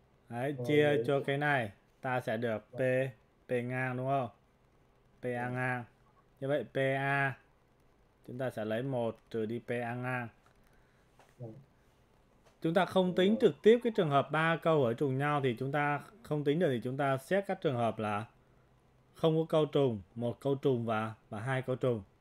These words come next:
Speaker 1: Chúng ta xử lý bài toán nó sẽ, sẽ đơn giản hơn. Ok, các bạn có thể xem lại cái phần đề minh họa năm hai không hai mốt.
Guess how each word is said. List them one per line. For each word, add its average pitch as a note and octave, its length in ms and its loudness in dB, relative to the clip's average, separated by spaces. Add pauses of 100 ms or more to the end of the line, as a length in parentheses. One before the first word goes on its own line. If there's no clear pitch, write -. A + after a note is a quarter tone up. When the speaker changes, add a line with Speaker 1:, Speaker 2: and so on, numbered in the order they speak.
(200)
Speaker 1:
Chúng B2 120 -10
ta C3+ 100 -2
xử A2+ 160 -4
lý A2 220 -2
bài B2+ 160 -2
toán A#2 220 -4
nó D3+ 80 -4
sẽ, G#2 260 -6 (640)
sẽ G2 80 -12
đơn B2+ 200 -4
giản G2+ 180 -6
hơn. C#3 260 0 (1900)
Ok, C3 120 -8
các D3+ 220 2
bạn E3+ 180 0
có D#3 60 -2
thể B2 100 2
xem D#3+ 340 2
lại D#3 160 -2
cái D3 100 0
phần C#3+ 240 0
đề B2+ 140 0
minh C#3 200 -2
họa D#3 280 -2 (520)
năm C#3 120 -2
hai C#3+ 140 0
không D3 160 -2
hai C#3+ 120 2
mốt. F3+ 260 2